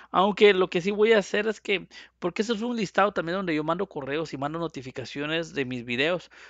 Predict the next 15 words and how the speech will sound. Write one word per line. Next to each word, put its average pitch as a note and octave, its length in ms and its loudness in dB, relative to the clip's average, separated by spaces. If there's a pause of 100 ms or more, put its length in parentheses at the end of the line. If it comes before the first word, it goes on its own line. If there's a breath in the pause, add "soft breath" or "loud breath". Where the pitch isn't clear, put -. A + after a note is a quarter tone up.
(140)
Voy D#3+ 200 2
a G#3+ 80 8
mandar F#3+ 540 4
otra F#3 300 -2
vez F#3+ 240 -2
un E3 420 -8
nuevo F#3 240 2
video, G3+ 500 0
lo D3 160 -8
que D3+ 140 -6
es D3+ 120 -6
este F3+ 220 -6
fin F#3+ 160 -6
de G3 80 -2
semana, F3+ 480 -2